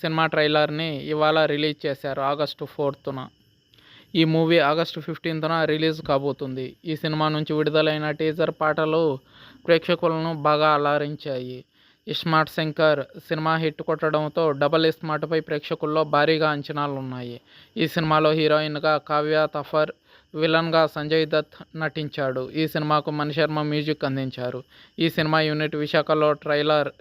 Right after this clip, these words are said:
రిలీజ్ ఈవెంట్లో పాల్గొంది. డబల్ స్మార్ట్ మూవీని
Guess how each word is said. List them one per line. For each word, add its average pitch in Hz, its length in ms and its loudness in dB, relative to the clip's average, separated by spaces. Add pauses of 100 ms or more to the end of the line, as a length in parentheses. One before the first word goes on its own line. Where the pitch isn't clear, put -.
(160)
రిలీజ్ 156 400 0
ఈవెంట్లో 147 400 -2
పాల్గొంది. 135 500 0 (1700)
డబల్ 156 360 4
స్మార్ట్ 151 340 -4
మూవీని 151 420 -2